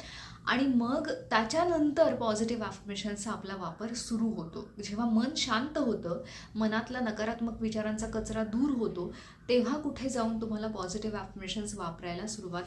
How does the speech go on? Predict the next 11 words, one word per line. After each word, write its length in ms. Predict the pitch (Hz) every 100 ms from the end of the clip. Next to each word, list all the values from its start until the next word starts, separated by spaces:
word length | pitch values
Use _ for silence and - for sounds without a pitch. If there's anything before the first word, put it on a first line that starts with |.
| -
करता 260 | 160 - 202
येते. 640 | 214 180 - - - - -
हं? 80 | 220 - - -
ही 120 | -
सगळ्यात 240 | 247 226 233 240
पहिली, 320 | 220 233 269 -
अ, 80 |
पायरी 400 | 202 202 190 202
लक्षात 260 | 214 - 208
ठेवायची 440 | 202 180 170 -
आहे. 80 | -